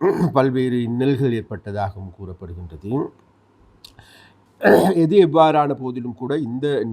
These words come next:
நிகழ்வுக்கும் எங்களுக்கும், தேசிய மக்கள் சக்திக்கும் எந்த விதமான தொடர்பும் கிடையாது. ஆ, இதில் எங்களுடைய பங்களிப்பு கிடையாது. நாங்கள் எங்க-, அவ-, அந்த அளவான கீழ்த்தரமான வேலைகள் செய்ய வேண்டிய அவசியம் எங்களுக்கு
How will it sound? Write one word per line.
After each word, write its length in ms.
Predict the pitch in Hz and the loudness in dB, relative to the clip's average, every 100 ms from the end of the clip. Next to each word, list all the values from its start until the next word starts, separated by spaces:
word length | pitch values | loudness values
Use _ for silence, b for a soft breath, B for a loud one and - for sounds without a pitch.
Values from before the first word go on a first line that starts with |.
| 113 | -6
நிகழ்வுக்கும் 760 | 120 160 165 156 - 196 226 - | -4 -2 -2 -4 -8 -10 -8 -4
எங்களுக்கும், 640 | 151 190 131 104 104 101 | 0 2 2 0 -8 -10
தேசிய 340 | 107 113 107 | -10 -10 -12
மக்கள் 240 | 104 - - | -12 -14 -16
சக்திக்கும் 580 | - - 104 147 - - B B B | -16 -18 -14 -10 -10 -12 B B B
எந்த 300 | 107 139 156 | 2 4 4
விதமான 480 | 131 117 110 101 98 | 2 -2 -2 -4 -6
தொடர்பும் 500 | 107 104 85 98 87 | -8 -8 -8 -12 -12
கிடையாது. 800 | - 120 113 92 73 80 127 - - b b b b 123 | -6 -2 0 0 -4 -8 -8 -8 -12 b b b b -4
ஆ, 40 | 123 123 120 117 113 | 0 0 0 0 -2
இதில் 280 | 117 131 127 | 0 0 0
எங்களுடைய 400 | 127 123 120 113 | 0 -2 -2 -2
பங்களிப்பு 420 | 131 123 110 107 | -2 -2 -4 -4
கிடையாது. 360 | 107 117 165 127 | -6 -2 0 0
நாங்கள் 300 | 123 135 135 | 0 0 -2
எங்க-, 240 | 123 120 | -2 -2
அவ-, 200 | 113 113 | -2 -2
அந்த 260 | 113 143 147 | -4 -2 0
அளவான 500 | 143 143 143 143 143 | 0 0 -2 -2 -4
கீழ்த்தரமான 760 | 127 135 131 127 131 127 123 | -4 -6 -4 -4 -4 -4 -4
வேலைகள் 360 | 120 120 123 113 | -4 -4 -6 -8
செய்ய 240 | 117 117 | -8 -6
வேண்டிய 280 | 117 117 110 | -6 -4 -4
அவசியம் 360 | 101 - 143 | -6 -8 -6
எங்களுக்கு 360 | 139 117 117 | -2 -2 -4